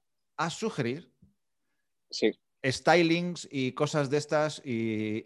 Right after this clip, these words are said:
Speaker 1: y outfits y, y tal, en
Speaker 2: <laughs>
Speaker 1: función de lo que íbamos a hacer. Entonces, no haber tenido esa reunión a mí me, me, me pone un poco las orejas tiesas,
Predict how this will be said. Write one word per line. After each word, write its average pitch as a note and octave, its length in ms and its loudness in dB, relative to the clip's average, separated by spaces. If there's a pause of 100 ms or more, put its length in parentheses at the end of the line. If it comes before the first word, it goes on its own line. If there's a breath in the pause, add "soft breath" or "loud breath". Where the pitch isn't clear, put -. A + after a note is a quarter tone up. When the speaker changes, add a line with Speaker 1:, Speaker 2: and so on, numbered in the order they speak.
Speaker 1:
y B2+ 160 -6
outfits - 760 -4
y, G2+ 800 -4
y G#2+ 60 -6
tal, C#3+ 140 2 (120)
en C#3 100 2
Speaker 2:
<laughs> C#3+ 240 0
Speaker 1:
función F3 320 2
de F3+ 320 6
lo C#3 240 2
que C3+ 100 2
íbamos E3+ 320 2
a C3 60 2
hacer. G#2 320 -2 (280 soft breath)
Entonces, B2+ 440 2 (580)
no E3+ 200 8
haber C4 160 12
tenido G3+ 340 8
esa G3 160 4
reunión F3 480 2
a C#3+ 140 0
mí E3 120 -4
me, F#3 360 -2
me, A2+ 800 -4 (480)
me B2+ 160 -4
pone G3 180 -2
un F#3+ 80 -6
poco F#3 220 -2
las C3+ 200 0
orejas D3 440 -2
tiesas, B2+ 500 -4